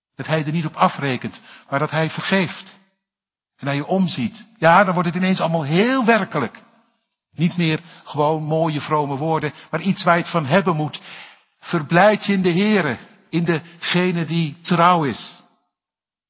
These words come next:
En je genade bewijst. En je op al je tekorten niet afrekent.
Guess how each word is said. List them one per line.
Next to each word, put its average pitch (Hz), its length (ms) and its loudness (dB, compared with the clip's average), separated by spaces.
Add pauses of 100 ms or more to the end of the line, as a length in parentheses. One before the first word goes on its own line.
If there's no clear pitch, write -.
(800)
En 131 120 -4
je 147 240 0 (320)
genade 151 680 2
bewijst. 113 600 -8 (960)
En 139 140 0
je 165 100 2
op 160 100 -6
al 185 280 4
je 170 180 -2
tekorten 170 580 0
niet 151 160 -8
afrekent. 143 840 -2